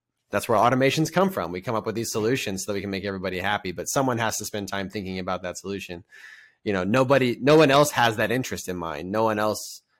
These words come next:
everyone else has their own interest, but the project manager has the holistic interest, you know, in mind.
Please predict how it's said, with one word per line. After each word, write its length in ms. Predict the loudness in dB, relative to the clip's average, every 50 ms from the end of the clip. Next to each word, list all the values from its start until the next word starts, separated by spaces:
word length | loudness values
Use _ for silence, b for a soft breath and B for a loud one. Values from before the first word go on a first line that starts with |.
| _ 2
everyone 180 | 4 4 6
else 160 | 6 4 4 2
has 140 | 0 0
their 180 | 0 0 -2 0 2
own 240 | 4 6 6 6 4
interest, 540 | 0 -2 -6 -8 -8 -8 -10 -12 -16 -18 -20 _ _ _ _ _ _ _ _ _ _ _ _ _ _ _ _ -8
but 120 | -6 -6
the 60 | -4
project 380 | 0 2 4 4 4 2 -2 -2
manager 400 | 0 0 0 0 -2 -2 -4 -2
has 460 | 0 0 2 2 4 2 2 0 -4 -8 -10 -14 _ _ _ _ _ _ _ _ _ _ -10
the 100 | -10 -4
holistic 640 | -2 -2 0 0 0 -2 -4 -6 -8 -12 -12 -14 _ _ -12
interest, 560 | -12 -10 -10 -8 -8 -10 -10 -12 -16 -20 -20 _ _ _ _ _ _ _ -10
you 80 | -10
know, 280 | -8 -8 -10 -12 -14 -16 _ _ _ _ _ _ _ _ -10
in 160 | -8 -6 -6
mind. 400 | -6 -6 -6 -8 -10 -14 -16 -18